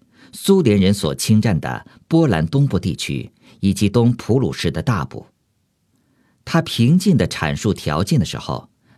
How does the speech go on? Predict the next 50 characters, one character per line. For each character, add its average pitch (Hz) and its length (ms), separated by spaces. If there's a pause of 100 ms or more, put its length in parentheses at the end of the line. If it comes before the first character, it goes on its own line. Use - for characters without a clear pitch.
在 117 160
莫 104 200
斯 87 140
科 - 160
的 76 100
郊 78 200
外， 71 340 (360)
在 170 200
离 107 180
克 147 240
里 104 140
姆 85 160
林 73 180
宫 101 280 (160)
不 110 160
过 110 160
十 135 220
五 92 160
英 139 220
里 87 100
的 - 100
地 117 200
方， - 300 (280)
大 90 220
炮 73 420
正 165 200
在 80 120
发 67 200
射， - 300 (580)
德 110 220
军 113 320
正 170 180
在 196 120
那 214 180
里 62 300 (140)
进 123 220
行 85 180
着 90 120
殊 117 300
死 - 180
的 69 100
战 73 220
斗。 - 260 (540)
尽 165 240
管 92 340
英 147 160
国 110 140
人 80 140
认 92 160
为 62 280